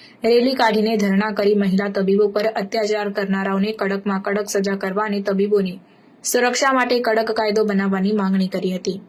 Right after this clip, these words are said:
કોલકાતામાં બનેલી જઘન્ય ઘટના બાદ દેશભરના ડોક્ટરો અને મેડિકલ વિદ્યાર્થીઓમાં રોષ જોવા મળી રહ્યો છે. કોલકાતામાં સતત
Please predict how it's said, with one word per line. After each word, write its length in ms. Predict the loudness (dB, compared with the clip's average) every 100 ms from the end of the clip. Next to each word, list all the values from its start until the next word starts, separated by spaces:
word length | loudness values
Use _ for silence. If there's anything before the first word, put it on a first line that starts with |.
| -2
કોલકાતામાં 520 | 0 0 -2 0 2
બનેલી 320 | 2 2 2 0
જઘન્ય 400 | 0 0 0 0
ઘટના 280 | -2 -2 -2 -2
બાદ 260 | -4 -6 -6
દેશભરના 540 | -2 0 0 -2 -2 -2
ડોક્ટરો 440 | -2 -2 -2 0 0
અને 120 | 0 0
મેડિકલ 360 | 0 0 0 -2
વિદ્યાર્થીઓમાં 760 | -2 -2 -4 -2 0 2 0 -4 -14 -20 -20 -14 -2
રોષ 400 | 4 4 4 0 2
જોવા 280 | 4 4
મળી 200 | 2 0 -2
રહ્યો 180 | -2 -4
છે. 80 | -4 -6 -8
કોલકાતામાં 600 | -2 0 0 0 -2 -2
સતત 260 | -2 -2